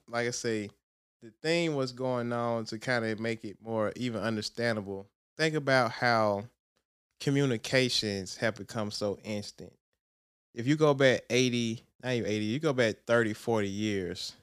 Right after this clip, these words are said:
the amount of communication that was available at that time, they had phones.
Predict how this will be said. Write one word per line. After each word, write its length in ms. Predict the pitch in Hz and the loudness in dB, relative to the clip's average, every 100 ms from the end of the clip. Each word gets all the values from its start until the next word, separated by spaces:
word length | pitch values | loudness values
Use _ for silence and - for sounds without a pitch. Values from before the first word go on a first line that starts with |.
| _ | _
the 80 | 107 | -4
amount 300 | 107 135 127 | 4 4 4
of 80 | - | 0
communication 960 | 107 117 110 98 123 113 - 104 98 | -4 0 -2 -2 -2 -2 -2 -6 -6
that 260 | 98 101 - | -4 -2 -4
was 200 | 98 95 | -6 -8
available 440 | 92 104 104 95 | -4 0 0 0
at 100 | 95 | -4
that 200 | 90 92 | -4 -6
time, 440 | - 104 98 95 92 _ _ _ | -6 -6 -4 -4 -6 _ _ _
they 100 | 117 | -2
had 240 | 123 113 104 | 0 0 -2
phones. 680 | - 104 101 98 98 104 | -2 0 0 0 -4 -10